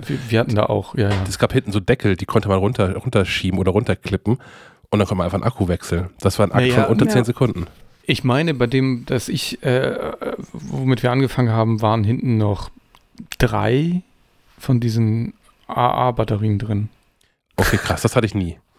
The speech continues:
Speaker 2: Ich hatte, hatte schon,
Speaker 1: Glaub
Speaker 2: also
Speaker 1: ich. Oder waren's vier?
Speaker 2: ich hatte schon
Speaker 1: Drei,
Speaker 2: mal so
Speaker 1: glaub ich,
Speaker 2: Akkupack,
Speaker 1: zumindest.
Speaker 2: wobei das wahrscheinlich auch ja nur einfach zusammenge-, zusammengeschweißt
Speaker 1: Ja.
Speaker 2: oder in, in Folie <laughs> eingeschweißt A-A-Batterien waren.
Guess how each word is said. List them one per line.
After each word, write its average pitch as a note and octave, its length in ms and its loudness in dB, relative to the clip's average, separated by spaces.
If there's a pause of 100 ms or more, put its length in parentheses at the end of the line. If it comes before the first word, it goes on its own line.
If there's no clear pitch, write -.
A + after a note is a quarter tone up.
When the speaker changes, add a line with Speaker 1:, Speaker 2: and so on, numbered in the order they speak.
Speaker 2:
Ich F#2+ 140 0
hatte, A2 200 0
hatte A2 160 -2
schon, G#2+ 100 -4
Speaker 1:
Glaub C3+ 160 6
Speaker 2:
also G#2 120 -2
Speaker 1:
ich. - 100 -6
Oder A2 140 2
waren's G#2 160 -2
vier? C#3+ 300 0 (720)
Speaker 2:
ich - 80 -2
hatte B2 80 4
schon A#2+ 100 2
Speaker 1:
Drei, - 80 2
Speaker 2:
mal - 20 6
so A2+ 60 4
Speaker 1:
glaub B2 60 2
ich, A#2 80 2
Speaker 2:
Akkupack, A#2 200 2
Speaker 1:
zumindest. G#2+ 260 0
Speaker 2:
wobei G#2 160 2
das G#2 120 -2
wahrscheinlich G2+ 320 0
auch A2+ 160 2
ja G2+ 120 2
nur G2+ 280 2
einfach G2 180 -6
zusammenge-, G2 600 0
zusammengeschweißt G2 720 2
Speaker 1:
Ja. F#2+ 60 4
Speaker 2:
oder F#2 100 2
in, F#2+ 80 0
in F#2 160 0
Folie A#2 340 0
<laughs> - 0 -
eingeschweißt G#2+ 580 0
A-A-Batterien G2 840 0
waren. G2+ 260 -4